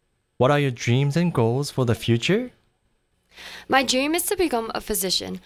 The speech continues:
Speaker 2: I'm currently applying to medical school and hope to turn that goal into reality and serve my community.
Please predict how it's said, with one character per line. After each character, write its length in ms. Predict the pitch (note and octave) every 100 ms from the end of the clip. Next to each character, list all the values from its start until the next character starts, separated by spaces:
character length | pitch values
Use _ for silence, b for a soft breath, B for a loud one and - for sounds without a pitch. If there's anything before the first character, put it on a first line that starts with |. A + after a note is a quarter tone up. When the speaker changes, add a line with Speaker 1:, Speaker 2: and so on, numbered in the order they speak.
| B B B
Speaker 2:
I'm 120 | A#3 C4
currently 360 | B3+ A#3 C4+
applying 360 | F#4+ - G#3 G#3+
to 120 | C4
medical 380 | A3+ F#3 G3 C4+
school 480 | - - F3+ F3+ F3+
and 200 | G3 G3
hope 200 | A3 G#3
to 100 | -
turn 260 | C4 A#3 G3+
that 220 | G#3+ B3
goal 240 | - G3+ G3+
into 280 | G#3+ A3
reality 640 | A#3 A#3 F3+ F3+ F3+ F#3 F#3+
and 120 | G3+
serve 220 | - A#3 C4
my 160 | C4+
community. 560 | C4+ G#3+ F#3 F#3+ -